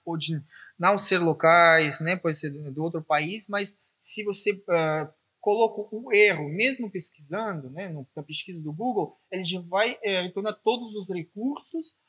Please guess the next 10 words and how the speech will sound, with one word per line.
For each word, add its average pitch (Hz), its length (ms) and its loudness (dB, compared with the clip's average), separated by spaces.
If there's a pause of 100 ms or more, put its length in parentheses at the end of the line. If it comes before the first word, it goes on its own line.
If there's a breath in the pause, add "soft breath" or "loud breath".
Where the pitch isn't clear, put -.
(160)
onde 214 200 2
que 220 100 -4
foi 277 220 0
falado, 196 640 4 (100)
e 196 60 -4
não 220 120 0
é 285 60 6
precisamente 226 600 -4
um 220 100 -2
lugar, 185 420 4